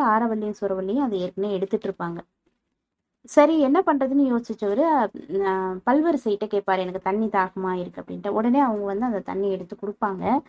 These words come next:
அதை குடிச்சிட்டு அங்கேயே வந்து மயங்கி இறந்துடுவாரு அல்லிமுத்து. இந்த செய்தியானது பாண்டவர்களோட காதுல விழுது. அவங்க உடனே தன்னோட படைகள்லாம் திரட்டிட்டு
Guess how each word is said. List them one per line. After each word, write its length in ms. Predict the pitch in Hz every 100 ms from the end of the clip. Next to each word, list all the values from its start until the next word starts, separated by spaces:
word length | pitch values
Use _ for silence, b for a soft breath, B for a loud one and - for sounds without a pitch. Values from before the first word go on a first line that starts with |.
| b b b b - 226
அதை 220 | 208 196
குடிச்சிட்டு 560 | - 320 403 311 320
அங்கேயே 420 | 294 202 220 240 262
வந்து 320 | 196 190 240
மயங்கி 600 | 233 185 202 208 269 277 _
இறந்துடுவாரு 640 | - 196 226 196 185 175 185
அல்லிமுத்து. 520 | 208 190 185 175 170 - _ _ _ _ _ _ -
இந்த 220 | 269 262
செய்தியானது 680 | 262 285 339 349 311 247 285
பாண்டவர்களோட 640 | 233 226 240 240 220 202 190
காதுல 320 | 190 190 202
விழுது. 480 | 196 180 180 226 294 b b b
அவங்க 320 | 240 311 311
உடனே 320 | 262 254 285
தன்னோட 340 | 285 233 226 208
படைகள்லாம் 480 | 202 214 226 220 220
திரட்டிட்டு 640 | 214 202 208 214 208 262